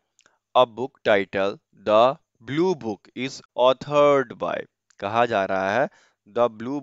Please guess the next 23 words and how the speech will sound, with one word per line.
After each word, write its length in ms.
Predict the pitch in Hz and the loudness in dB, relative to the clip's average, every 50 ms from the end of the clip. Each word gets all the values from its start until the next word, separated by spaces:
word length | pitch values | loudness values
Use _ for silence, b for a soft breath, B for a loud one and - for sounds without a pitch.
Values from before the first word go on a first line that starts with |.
| 120 110 | -10 -12
Book 260 | 113 120 - _ - 151 131 | -12 -12 -12 _ -20 _ _
नामक 340 | 101 101 101 101 104 101 95 _ _ | -6 -4 -4 -4 -4 -8 -8 _ _
पुस्तक 380 | 101 95 - - - 117 - | -18 -16 -12 -8 -8 -8 -8
के 140 | _ - 120 113 | _ -8 -8 -6
लेखक 420 | 107 101 101 98 - 127 120 - | -6 -8 -8 -6 -8 -8 -8 -10
कौन 220 | - 104 95 90 - | -12 -14 -14 -14 -14
है? 120 | - 78 - _ _ b b b b b b b _ | -16 -18 -20 _ _ b b b b b b b _
देखिए, 320 | 175 170 - 156 123 90 - - | -10 -8 -6 -6 -6 -6 -6 -10
The 160 | 90 107 110 113 | _ -6 -6 -4
Blue 220 | 104 104 110 120 135 | -6 -8 -12 -12 -12
Book 140 | 135 135 - _ - | -12 -16 -18 _ -14
पुस्तक 340 | 131 117 - - 131 120 | -14 -14 -10 -10 -10 -10
के 140 | _ 135 127 120 - - | _ -10 -12 -12 -12 -12
लेखक 320 | 107 104 104 95 120 123 | -10 -10 -8 -10 -12 -16
जो 160 | 127 127 131 131 | -14 -14 -14 -12
हैं 200 | 135 143 151 202 196 143 104 95 95 98 | -12 -12 -14 -14 -16 -20 -20 -20 -10 -8
वह 140 | 107 101 | -6 -6
हैं 180 | 98 104 101 98 | -6 -8 -8 -6
आपके 400 | 95 92 92 - _ - 135 147 170 180 - b b b b b b b _ - | -6 -6 -6 -8 _ -8 -4 -4 -2 -4 -4 b b b b b b b _ -10
अमिताभ 720 | 113 117 120 131 135 - 135 117 107 104 104 107 120 - _ _ | -8 -8 -8 -10 -2 2 4 6 6 6 6 4 0 -4 _ _
कुमार, 500 | _ 123 117 107 95 82 69 57 - - _ _ _ _ _ _ _ _ _ _ _ | _ -14 -8 -6 -6 -6 -6 -8 -12 -18 _ _ _ _ _ _ _ _ _ _ _
ठीक 160 | - 151 151 | -12 -8 -4
है। 100 | 165 135 | -4 -4